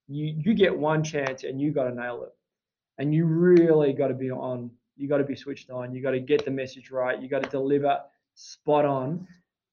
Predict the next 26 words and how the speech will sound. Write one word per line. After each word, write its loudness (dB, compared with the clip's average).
and 4
that 4
just, 0
that 4
is 2
built 0
up -2
over 0
dozens -4
of -6
hours -6
where -2
you've 0
just -4
been -6
working -4
on -10
the -8
message, -10
working -6
on -10
how -2
to 0
tell -2
that -6
story. -8